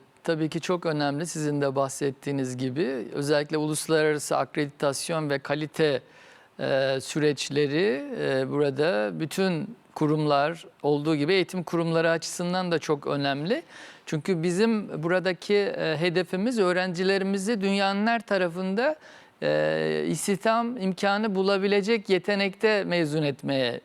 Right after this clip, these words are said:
çalışıyoruz. O nedenle bizim verdiğimiz diplomaların da uluslararası alanda akredite olması, bölüm ve programların özellikle akredite olması çok büyük önem taşıyor.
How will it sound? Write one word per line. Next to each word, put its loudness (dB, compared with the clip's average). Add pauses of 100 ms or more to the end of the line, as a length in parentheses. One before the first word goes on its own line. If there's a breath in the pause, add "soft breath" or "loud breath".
çalışıyoruz. -2 (360 loud breath)
O 0
nedenle 2
bizim 0
verdiğimiz 0
diplomaların 0
da 0 (320 loud breath)
uluslararası 0
alanda 0
akredite 0
olması, 0
bölüm 2
ve 2
programların 2
özellikle 0
akredite -2
olması 0
çok -4
büyük 0
önem 2
taşıyor. 0